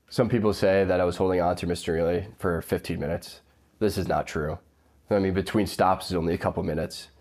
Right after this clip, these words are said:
So the whole interaction less, lasted less than five minutes. Some people say I was trying to choke him to death, which is also not true. I was trying to restrain him. Uh, you can see in the video, there's a clear rise and fall of his chest,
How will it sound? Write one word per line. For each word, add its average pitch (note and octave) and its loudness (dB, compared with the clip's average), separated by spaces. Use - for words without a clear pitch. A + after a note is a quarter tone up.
So F#2+ 0
the F#2 0
whole G2+ 4
interaction F2 2
less, D2+ -6
lasted E2+ -2
less D#2+ -4
than C#2+ -10
five D#2+ -2
minutes. D#2+ -8
Some G#2+ 0
people G2 2
say G2 2
I F#2+ 6
was F#2+ 2
trying F#2 2
to F2 0
choke F2+ 0
him F2+ -2
to - -12
death, F2 0
which - -4
is F2 0
also E2+ 2
not E2+ 0
true. E2 -2
I F#2+ 0
was F2+ 0
trying F#2 2
to E2+ 2
restrain E2 -2
him. F#2 -2
Uh, C2 -2
you F#2 -4
can F2+ -2
see - 0
in G2 4
the F#2+ 2
video, F#2 2
there's F2 0
a G2+ -4
clear G2+ 2
rise F2+ 4
and F#2+ 0
fall F#2 4
of F2 0
his F2+ -6
chest, - -4